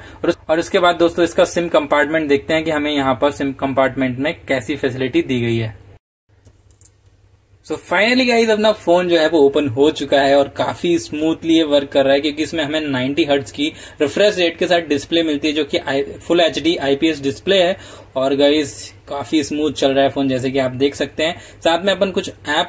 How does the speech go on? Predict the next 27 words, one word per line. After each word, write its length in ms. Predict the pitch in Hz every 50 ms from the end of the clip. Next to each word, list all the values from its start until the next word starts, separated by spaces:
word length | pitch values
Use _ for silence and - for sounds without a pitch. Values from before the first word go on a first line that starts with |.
| - 151
open 280 | 151 143 156 165 170
करके 300 | 160 170 160 - - 170
देखते 300 | 147 143 139 139 - 170
हैं 180 | 160 165 175 175
कि 100 | 170 147
हाँ, 420 | 123 143 143 131 117 - - - -
ऐप 220 | 139 139 139 147 - -
अच्छे 260 | 139 113 - - 143
से 80 | 139 147
open 240 | 135 127 147 143 139
हो 100 | 135 127
रहा 120 | 127 127
है 60 | 120
कि 60 | 123
नहीं। 120 | 123 120 113
सबसे 260 | - 147 139 - 170
पहले 200 | - 175 160 160
देखते 300 | 147 143 139 - - 160
हैं 100 | 151 151
Instagram। 500 | 143 - - - 139 127 127 127 120 123 117 - - - - - - - - - _ -
तो 240 | 151 - - - -
भाई 180 | 143 139 156
काफी 340 | 165 - 165 143 139 - 175
जल्दी 260 | 165 165 165 160 170
जो 120 | 156 156 156
है 180 | 147 156 156
हमारा 380 | 156 147 147 143 139 139 147 151